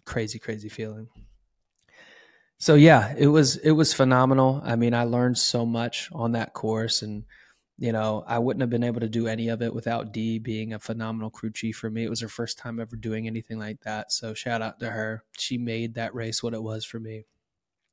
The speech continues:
and it's kept me motivated and kept me tough, hanging tough in times when I really, really was, was low. So that was awesome. And that leads me kinda into my next point, which is, like,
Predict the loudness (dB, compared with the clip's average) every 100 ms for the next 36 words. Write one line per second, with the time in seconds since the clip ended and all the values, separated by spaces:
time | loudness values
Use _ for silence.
0 | _ -8 -6 -4 -6 -4 -4 -2 -4 -4
1 | -4 -6 -8 -10 -10 -10 -8 -8 -6 -4
2 | -6 -10 _ -20 -20 -20 -20 0 2 2
3 | 0 -2 -4 -4 -8 -6 -4 -4 -4 -4
4 | -4 -6 -6 -4 -4 -4 -4 -6 -6 -8
5 | -8 -6 -6 -4 -6 -8 -6 -6 -4 -6
6 | -8 _ _ _ _ 2 2 2 0 -2
7 | -2 -2 -2 2 2 4 0 2 2 4
8 | 2 0 -2 -2 -4 -4 -4 -4 -4 -2
9 | 0 -2 -2